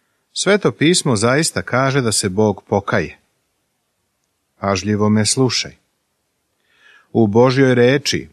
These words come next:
postoje izrazi koji se nazivaju antropomorfnim terminima. To znači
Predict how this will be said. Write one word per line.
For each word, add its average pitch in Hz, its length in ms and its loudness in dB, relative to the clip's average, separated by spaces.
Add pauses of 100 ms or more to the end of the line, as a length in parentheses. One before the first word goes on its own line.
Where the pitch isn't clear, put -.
postoje 110 680 0
izrazi 85 720 -4 (640)
koji 143 280 0
se 143 180 0
nazivaju 113 760 0
antropomorfnim 110 1500 -2
terminima. 104 720 0 (1400)
To 101 240 0
znači 90 640 -2